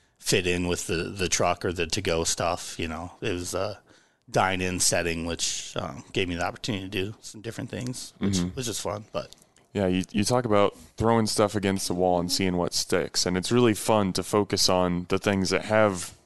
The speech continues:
Speaker 2: that, that, that do stick, and you've had a lot of those, but there are some things that don't as well. Like you mentioned loaded bowls. That was a, that not was, that is a really cool concept, and Sarah and I really <laughs> enjoyed our meal. Like, I think that that could be a successful thing, but like you mentioned, it's just,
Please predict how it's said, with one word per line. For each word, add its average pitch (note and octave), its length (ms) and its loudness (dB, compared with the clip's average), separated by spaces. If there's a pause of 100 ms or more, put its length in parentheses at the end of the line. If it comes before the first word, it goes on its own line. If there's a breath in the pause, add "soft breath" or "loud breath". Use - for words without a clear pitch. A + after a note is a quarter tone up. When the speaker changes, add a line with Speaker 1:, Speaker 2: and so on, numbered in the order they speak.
(160)
Speaker 2:
that, A2 100 0
that, A2 440 2
that A2+ 200 4
do B2+ 200 8
stick, - 440 2
and G2 140 2
you've G#2 200 2
had A2 220 4
a G2+ 40 4
lot A2+ 280 6
of F#2+ 100 6
those, F2+ 320 4 (420 loud breath)
but E3 120 2
there F3+ 160 6
are E3 60 6
some D#3 260 4
things D3+ 260 4
that C3 240 2
don't C3 320 4
as G3+ 160 2
well. A2 260 4
Like F#2+ 320 4 (400 soft breath)
you G#2+ 120 2
mentioned A#2+ 400 4
loaded A#2+ 280 4
bowls. A#1 360 0 (380)
That D#3 200 4
was D3 140 6
a, G2+ 320 2
that A#2+ 160 2 (200)
not B2 320 4
was, G#2 340 4
that C#3 200 4
is E3+ 160 6
a A#2 80 8
really G#2+ 280 6
cool A2+ 260 4
concept, C#3 580 2
and G2+ 300 4 (140)
Sarah C#3+ 340 6
and G2+ 100 4
I F#2+ 80 6
really B2 480 6
<laughs> - 0 -
enjoyed C3 460 6
our G2 140 6
meal. A#2+ 260 6
Like, F#2 180 4
I G2+ 80 4
think C#3 240 0
that F2+ 140 0
that G#2 180 4
could G#2+ 160 -2
be B2 140 4
a A2+ 40 4
successful A2 600 2
thing, B2+ 260 2
but F#2 100 4
like G#2+ 260 4
you G#2+ 40 2
mentioned, G#2+ 400 4
it's G2 200 2
just, - 260 2